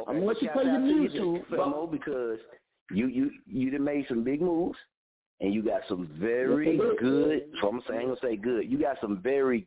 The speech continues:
Speaker 1: great things getting ready to come.
Speaker 2: Yes, I do.
Speaker 1: So I gotta say big
Speaker 2: And I'm gonna
Speaker 1: shout out to you
Speaker 2: explain.
Speaker 1: for that, Femo. You know I pay attention.
Speaker 2: Yes.
Speaker 1: <laughs>
Speaker 2: Thank you. Thank you. I'm gonna
Speaker 1: All right.
Speaker 2: explain
Speaker 1: Well, let's do this.
Speaker 2: how all this shit works out.
Speaker 1: Okay.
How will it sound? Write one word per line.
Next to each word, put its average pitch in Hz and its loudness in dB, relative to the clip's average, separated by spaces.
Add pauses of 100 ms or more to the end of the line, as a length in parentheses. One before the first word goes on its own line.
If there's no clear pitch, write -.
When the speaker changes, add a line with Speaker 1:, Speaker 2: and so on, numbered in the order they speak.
Speaker 1:
great 202 -2 (120)
things 123 -4 (560)
getting 127 0
ready 127 0
to 120 -4
come. - -8 (1500)
Speaker 2:
Yes, - 2
I 240 0
do. 294 0
Speaker 1:
So 370 2
I - -4
gotta 123 -4
say 139 -2
big 143 -2
Speaker 2:
And 156 2
I'm 175 0
gonna - 2
Speaker 1:
shout 160 -2
out 147 -2
to 196 2
you - 4
Speaker 2:
explain. - 0
Speaker 1:
for 120 2
that, 101 2
Femo. 95 0
You 135 2
know 135 2
I 135 -2
pay 120 0
attention. 95 -4
Speaker 2:
Yes. 175 0 (440)
Speaker 1:
<laughs> - - (520)
Speaker 2:
Thank 240 0
you. - -6 (180)
Thank 277 0
you. - -8 (160)
I'm 190 0
gonna 294 6
Speaker 1:
All - 2
right. 113 0
Speaker 2:
explain 277 2
Speaker 1:
Well, 226 4
let's 147 0
do 170 2
this. 156 0
Speaker 2:
how 175 0
all 233 2
this 269 2 (100)
shit 277 0
works 302 0
out. 277 0
Speaker 1:
Okay. - -2